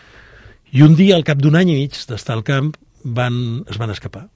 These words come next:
Van veure que hi havia com menys vigilància, es van escapar, es van amagar dins d'una casa,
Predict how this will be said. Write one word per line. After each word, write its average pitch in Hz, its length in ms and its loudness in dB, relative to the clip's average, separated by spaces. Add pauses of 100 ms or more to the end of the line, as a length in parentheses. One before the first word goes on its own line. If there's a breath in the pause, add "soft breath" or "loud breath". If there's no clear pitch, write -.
(100)
Van 113 220 -10
veure 117 240 -6
que 127 100 -10
hi 113 60 -4
havia 110 240 -4
com 104 140 -6
menys 131 840 -2
vigilància, 127 1000 -2
es 113 140 -14
van 123 100 -6
escapar, 160 560 -8
es 104 80 -10
van 123 160 -4
amagar 117 320 -2
dins 117 220 -2
d'una 113 200 -2
casa, 113 440 -4